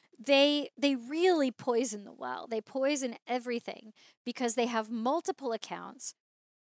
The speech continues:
they pose as regular folks. They not only spread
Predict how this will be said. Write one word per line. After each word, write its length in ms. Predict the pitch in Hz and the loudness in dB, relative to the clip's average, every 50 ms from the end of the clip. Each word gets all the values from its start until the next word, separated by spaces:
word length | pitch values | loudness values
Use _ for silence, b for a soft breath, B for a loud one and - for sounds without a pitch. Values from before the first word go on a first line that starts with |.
| _ _ _ _ _ - | _ _ _ _ _ -8
they 220 | 240 208 247 240 240 | -2 0 2 2 0
pose 520 | - - - 294 285 302 330 339 330 - 254 - | 0 -2 0 2 2 4 4 2 0 0 0 0
as 200 | 254 247 233 226 | 0 0 0 0
regular 480 | 214 233 226 220 226 233 208 208 208 220 | 0 0 0 2 0 -2 -2 -2 -4 -6
folks. 560 | - - 175 170 170 190 - - - - B B B B B B B - | -6 -8 -8 -8 -8 -10 -10 -8 -8 -8 B B B B B B B -4
They 380 | 214 208 247 240 262 262 262 - | 2 4 4 6 4 2 0 -2
not 300 | 247 254 294 349 403 - | 0 2 4 4 4 2
only 420 | - 294 294 294 294 302 294 277 262 | 2 2 2 2 2 0 0 2 2
spread 580 | - - - - - 226 226 220 220 214 202 | 2 2 0 0 2 4 6 6 6 4 2